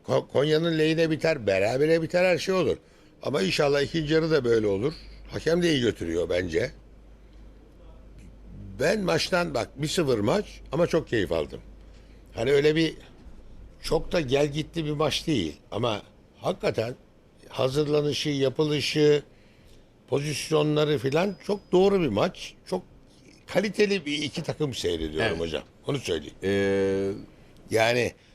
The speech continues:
Speaker 1: hani var ya böyle işte
Speaker 2: Plansız değil yani takımlar.
Speaker 1: Mesela bugün Galatasaray maçını izledim. Şimdi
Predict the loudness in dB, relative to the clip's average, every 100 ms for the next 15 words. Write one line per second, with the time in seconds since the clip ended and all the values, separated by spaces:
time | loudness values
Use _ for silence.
0 | -20 -14 -4 -2 0 0 2 2 0 0
1 | 2 2 0 -4 -16 -20 -18 -12 -12 -12
2 | -20 -20 -20 -20 -20 _ _ _ -20 _
3 | -20 -16 2 6 6 4 -2 -2 0 2
4 | 2 0 -2 -4 -6 -6 -10 -12 -18 -20
5 | -4 -2 0 0 0 0 0 2 0 -2
6 | -12 -20 -20 -20 -20 -20 -20 -16 -2 0
7 | 2 0 0 0 -2 -4 -6 -2 -2 -2
8 | -8 -20 -20 -20 -20 -20 -20 -20 -20 -20
9 | -20 -20 -20 -20 -10 -6 -4 -4